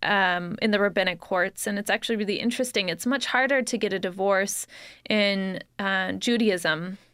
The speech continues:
uh, in the rabbinic courts than it is for women in the Sharia courts. And there have been a lot of amazing articles and books and films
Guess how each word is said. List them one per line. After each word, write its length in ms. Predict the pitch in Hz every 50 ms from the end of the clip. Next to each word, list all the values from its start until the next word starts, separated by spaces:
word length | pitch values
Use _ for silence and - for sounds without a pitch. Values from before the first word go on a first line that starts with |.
| - - _ -
uh, 180 | 208 196 190 185
in 120 | 185 202
the 80 | 202 196
rabbinic 380 | 180 202 196 214 226 226 220 220
courts 360 | - - 202 185 185 - -
than 120 | 202 196
it 120 | 190 185 180
is 420 | 180 180 175 180 185 - - -
for 180 | - - 202 190
women 360 | 180 185 185 185 180 180 175
in 120 | 175 175
the 260 | 170 175 175 175 175
Sharia 420 | 180 - - 185 180 185 180 175 175
courts. 380 | 170 - 170 165 175 175 -
And 120 | - 180 175
there 80 | 180
have 80 | 180 185
been 100 | - 180
a 80 | 175 180
lot 180 | 180 175 180
of 80 | 180 175
amazing 480 | 180 170 175 175 180 170 180 175 170
articles 640 | 170 - 175 175 185 185 - 180 175 175 170 175 170
and 160 | - 175 175
books 400 | 175 185 180 180 - - - -
and 140 | - 185 180
films 560 | - - 196 190 185 185 180 180 170 175 -